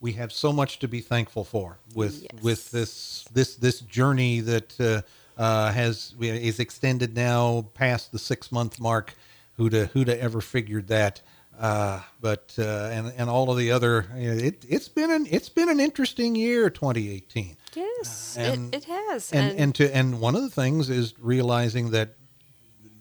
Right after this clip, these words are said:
Speaker 1: there are people that may not even listen to this until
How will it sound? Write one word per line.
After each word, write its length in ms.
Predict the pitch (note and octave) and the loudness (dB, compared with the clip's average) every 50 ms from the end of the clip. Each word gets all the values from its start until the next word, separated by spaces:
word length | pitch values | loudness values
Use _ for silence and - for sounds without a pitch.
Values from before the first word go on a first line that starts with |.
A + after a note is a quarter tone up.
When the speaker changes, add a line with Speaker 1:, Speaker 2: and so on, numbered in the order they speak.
| _ _ _ _ _ _ _ _ _ _ | _ _ _ _ _ _ _ _ _ _
Speaker 1:
there 140 | B2+ A2+ A#2+ | -2 0 0
are 80 | B2+ B2 | 2 2
people 320 | - B2+ A#2 - D3 C#3+ | 0 -2 -2 -2 -2 -2
that 120 | C3 B2+ A#2 | -2 -2 -2
may 160 | A#2+ B2 C#3 | -2 -4 -2
not 260 | B2+ C#3 C3+ C#3 C3+ | -2 -2 -2 -2 0
even 240 | C3+ C#3 C#3 C#3+ C#3 | 0 0 0 0 2
listen 340 | C#3+ D#3+ A3 - - G#3+ F#3 | 2 2 2 2 0 -2 0
to 80 | E3 D3 | 0 2
this 300 | C#3 C3+ A#2+ - - B2 | 4 4 2 2 2 0
until 680 | A2+ A2+ - - C#3 C3 B2 B2 A#2+ A#2 A#2 A2 | -2 -2 0 2 4 4 6 6 4 4 2 0